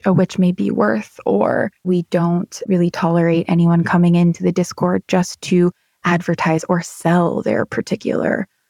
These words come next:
witch. We really believe that the worth of a witch lies in the eyes of the beholder.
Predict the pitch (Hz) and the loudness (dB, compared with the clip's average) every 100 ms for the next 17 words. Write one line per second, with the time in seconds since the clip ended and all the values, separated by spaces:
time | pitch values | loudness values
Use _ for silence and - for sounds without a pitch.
0 | _ - - - - - - 165 175 175 | _ 0 0 0 -8 -16 -8 -2 0 2
1 | 170 170 170 160 170 165 - 170 165 165 | 0 0 0 2 2 0 -2 -2 0 -2
2 | - _ 180 165 160 160 165 180 185 180 | -6 _ 0 2 2 0 -2 0 0 0
3 | 180 170 160 180 - - 170 160 170 175 | 0 0 0 -2 -4 -4 0 0 0 -2
4 | - 175 175 175 175 180 175 180 170 170 | -2 0 2 2 0 0 0 2 0 -4
5 | - 175 165 175 160 220 285 | -4 -2 0 0 2 0 0